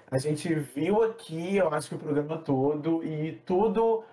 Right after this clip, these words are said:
uma questão do diálogo, né? Então a gente vê a questão do diálogo desde, desde o mundo do entretenimento até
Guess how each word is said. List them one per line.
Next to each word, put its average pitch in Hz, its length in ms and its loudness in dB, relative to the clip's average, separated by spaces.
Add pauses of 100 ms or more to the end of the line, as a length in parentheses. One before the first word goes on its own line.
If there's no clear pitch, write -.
(160)
uma 156 140 -2
questão 160 280 -4
do 156 100 -4
diálogo, 143 600 -4
né? 123 260 -2
Então 139 240 -8
a 131 40 -6
gente 131 240 -10
vê 135 120 2
a 139 100 2
questão 139 240 -10
do 135 80 -14
diálogo 131 540 0
desde, 151 920 -2 (440)
desde 160 240 -2
o 175 40 -2
mundo 156 280 0
do 151 60 -6
entretenimento 147 920 2
até 135 460 2